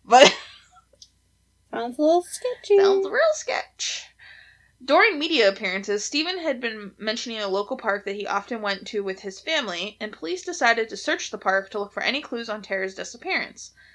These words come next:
Speaker 1: Stephen joined them in the search, and nothing was found, which was also very sketchy because Stephen had not been very cooperative, like, since his attorney had gotten involved, and then they're like, "Oh, we're gonna search this park," and he's like, "Oh, let me help."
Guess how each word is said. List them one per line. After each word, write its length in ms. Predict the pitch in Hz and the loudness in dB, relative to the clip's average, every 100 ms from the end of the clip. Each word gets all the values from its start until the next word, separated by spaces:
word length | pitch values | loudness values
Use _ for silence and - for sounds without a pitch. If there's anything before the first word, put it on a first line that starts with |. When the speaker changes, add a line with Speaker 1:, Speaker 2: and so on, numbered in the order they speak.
| _ _ _ _ _ | _ _ _ _ _
Speaker 1:
Stephen 420 | - 294 320 339 | -4 -2 0 -2
joined 280 | 269 240 247 | -2 -2 -2
them 140 | 240 | -4
in 120 | 202 | -4
the 80 | 220 | -8
search, 400 | 233 214 196 - - | -2 -2 -2 -6 -10
and 160 | 208 | -8
nothing 320 | 202 202 202 | -4 -4 -6
was 160 | 185 190 | -8 -8
found, 460 | - 359 - - _ _ _ _ _ _ _ _ - | -6 -6 -6 -10 _ _ _ _ _ _ _ _ -12
which 240 | 214 240 | -2 -2
was 120 | 254 240 | 0 4
also 320 | 214 - 277 | 6 6 0
very 220 | 233 190 | 2 0
sketchy 380 | 208 - 190 208 | 0 -2 -4 -4
because 340 | 202 196 208 - | -10 -12 -12 -10
Stephen 400 | - 247 240 226 | -10 -8 -8 -10
had 720 | 214 196 185 185 180 180 190 _ _ - | -6 -2 0 2 0 -4 -10 _ _ -6
not 280 | 208 180 208 | 2 2 2
been 140 | 214 | 0
very 240 | 202 196 | 2 2
cooperative, 640 | 196 196 180 202 247 285 285 - | 0 -2 -2 -2 -2 -2 -4 -2
like, 220 | 208 196 | -4 -4
since 280 | - 208 185 | -10 -10 -8
his 120 | 190 | -8
attorney 360 | 180 - 208 214 | -10 -8 -8 -6
had 140 | 214 | -4
gotten 220 | 202 196 202 | 0 0 -2
involved, 540 | 196 196 190 190 190 - | 0 2 4 2 -2 -10
and 460 | 180 180 175 175 | -8 -6 -8 -6
then 300 | 175 175 180 _ - - | -6 -6 -10 _ -20 -18
they're 100 | - | -2
like, 160 | 214 208 | 0 2
"Oh, 140 | - 294 | 2 2
we're 140 | 226 | 0
gonna 140 | 226 226 | -2 -4
search 240 | 240 214 | -8 -8
this 100 | 233 | -10
park," 220 | - 214 | -2 -2
and 100 | 208 | -4
he's 140 | 220 208 | -12 -10
like, 160 | 233 | -4
"Oh, 80 | 381 | -4
let 160 | 311 302 | -4 -6
me 100 | 311 | -6
help." 380 | 339 302 175 | -6 -6 -6